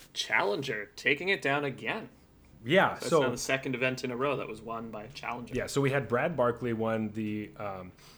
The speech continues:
Speaker 2: Zendikar Rising Championship, and now Arne Huschenbeth has won the Call Time Championship,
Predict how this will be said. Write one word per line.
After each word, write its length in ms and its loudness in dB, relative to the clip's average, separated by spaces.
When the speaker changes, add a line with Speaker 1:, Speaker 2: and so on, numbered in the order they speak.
Speaker 2:
Zendikar 380 2
Rising 260 0
Championship, 600 -6
and 80 -4
now 320 0
Arne 260 2
Huschenbeth 560 -6
has 240 -4
won 200 -2
the 80 -6
Call 240 -4
Time 220 -6
Championship, 680 -8